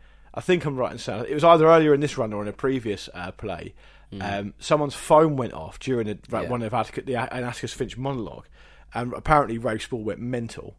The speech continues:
Speaker 2: Mm.
Speaker 1: right, and kind of broke character.
Speaker 2: Mm.
Speaker 1: And no joke, uh, when one of the kids, I think it might have been Jem,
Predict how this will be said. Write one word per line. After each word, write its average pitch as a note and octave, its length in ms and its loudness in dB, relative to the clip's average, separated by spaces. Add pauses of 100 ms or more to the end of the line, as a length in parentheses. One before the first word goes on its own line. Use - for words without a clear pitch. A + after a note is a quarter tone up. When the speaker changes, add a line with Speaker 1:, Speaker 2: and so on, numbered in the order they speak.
(160)
Speaker 2:
Mm. F#2+ 400 -8
Speaker 1:
right, F2+ 200 -10 (380)
and A2 100 -12
kind B2+ 120 -4
of G2 80 -8
broke C3+ 280 -6
character. - 520 -6 (260)
Speaker 2:
Mm. G2 200 -12
Speaker 1:
And D3+ 220 -2
no D#3+ 240 10
joke, C#3+ 400 6 (100)
uh, A2+ 140 -2
when C3+ 260 2
one C#3+ 100 0
of B2 80 -2
the B2 60 -6
kids, A#2+ 500 -2
I G2 60 -12
think C3 160 -6
it A#2 80 -8
might G#2+ 140 -4
have G2+ 100 -6
been G#2+ 160 -6
Jem, G#2 480 -4